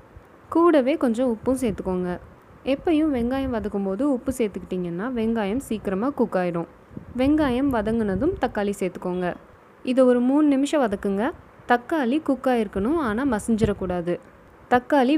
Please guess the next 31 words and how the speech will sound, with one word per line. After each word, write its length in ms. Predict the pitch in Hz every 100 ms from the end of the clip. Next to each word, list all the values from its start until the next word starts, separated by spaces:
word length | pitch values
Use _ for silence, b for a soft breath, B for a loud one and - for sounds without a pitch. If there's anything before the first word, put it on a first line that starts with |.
| 247
வேகட்டும். 440 | 220 208 185 311 359 226
அது 120 | 226 240
கூட 120 | 311 294
சேர்க்கறதுக்கு 540 | 262 269 233 196 240 302
ஒரு 100 | 220 196
தேங்காய் 280 | 220 220 202
பேஸ்ட் 260 | 220 302 -
ரெடி 140 | 208 185
பண்ணிடலாம். 420 | 185 180 175 170 - - - - 269
அதுக்கு 260 | 285 285 277
ஒரு 120 | 247 226
மிக்ஸி 280 | 233 - 277 233
ஜார்ல 300 | 214 185 247 339 240
தேங்காய், 420 | 226 220 226 330 -
பொரிகடலை, 500 | 220 202 202 190 226 370 -
பச்சை 240 | 214 - 202
மிளகாய், 360 | 185 180 247 339 208
இஞ்சி 280 | 196 190 196 214
இது 120 | 196
எல்லாத்தையும் 420 | 190 202 220 220 226
சேர்த்துட்டு 400 | 185 180 - 311 359 233
தேவையான 360 | 226 220 196 185
அளவு 180 | 202 262 202
தண்ணீர் 340 | 196 202 185
விட்டு 240 | 175 - 330 - - - 240
நைஸா 300 | 247 240 294
அரைச்சு 220 | 254 220 202
எடுத்துக்கோங்க. 460 | 175 - 185 185 180 - - - - - - 220
தக்காளி 440 | 254 - 294 254 262
வதங்குனதும் 600 | 214 233 247 208 185 294
இந்த 160 | 233